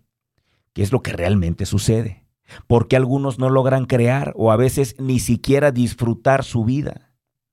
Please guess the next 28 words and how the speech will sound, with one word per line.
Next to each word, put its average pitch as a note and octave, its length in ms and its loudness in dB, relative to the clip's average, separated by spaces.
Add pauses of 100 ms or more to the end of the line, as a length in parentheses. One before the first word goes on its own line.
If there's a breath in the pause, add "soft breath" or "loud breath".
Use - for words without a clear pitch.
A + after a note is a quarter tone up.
(520 loud breath)
¿Por B2+ 260 2
qué D3 300 4
algo C#3+ 340 2
que B2 120 2
parece B2 400 2
tan A2+ 380 0
sencillo B2+ 640 2
te B2+ 100 0
vuelve, C3 380 0
se - 160 0
vuelve C#3+ 180 2
tan C3 220 -2
complicado B2 760 0
para A#2 200 0
muchos? - 560 -10 (1300 loud breath)
En B2 140 0
cada F3+ 240 6
día D#3 220 4
se - 120 -2
nos G#2 160 -2
ofrece A#2 360 0
la G#2+ 100 0
oportunidad G2+ 640 0
de G2+ 200 2
tomar G2+ 640 2
decisiones, E2+ 880 -4 (400)
caminos G#2 640 0
diversos. F#2 800 -2